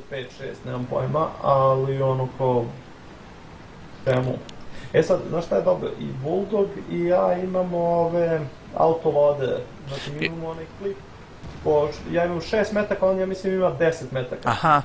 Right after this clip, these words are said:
Speaker 1: A reload između svakog metka mi je dva, dva, ovaj, dve
Speaker 2: I-,
Speaker 1: sekunde.
Speaker 2: ja da idem sa vama ili da idem gore?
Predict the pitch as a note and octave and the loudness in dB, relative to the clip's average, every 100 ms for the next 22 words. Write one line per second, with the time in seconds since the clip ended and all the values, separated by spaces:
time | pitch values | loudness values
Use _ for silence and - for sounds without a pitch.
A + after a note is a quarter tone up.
0 | - C3+ D#3+ F3+ F#3+ F3+ E3+ F3 E3+ - | 0 -4 -4 -6 -8 -8 -10 -10 -6 -2
1 | F#3+ E3+ F3 F3+ - E3+ E3 D3 E3 D3 | -2 0 2 2 0 -2 -4 0 4 4
2 | - C#3 D#3 D3+ C#3 C3 C3 B2+ B2 B2 | 2 -4 2 4 4 2 0 -2 -2 -2
3 | C3 B2+ B2+ B2+ B2+ B2+ B2 C#3+ C#3+ D3 | 0 0 0 -2 -2 -2 -2 -2 -2 -4
4 | B2 A#2+ C3+ D#3 F3+ F3 F3+ F#3+ - D#3 | -6 -6 4 8 8 6 2 2 4 6
5 | C#3 F3 G3+ G3+ F#3+ F#3 F#3 E3 D3+ C3+ | 8 8 8 6 4 2 0 6 8 8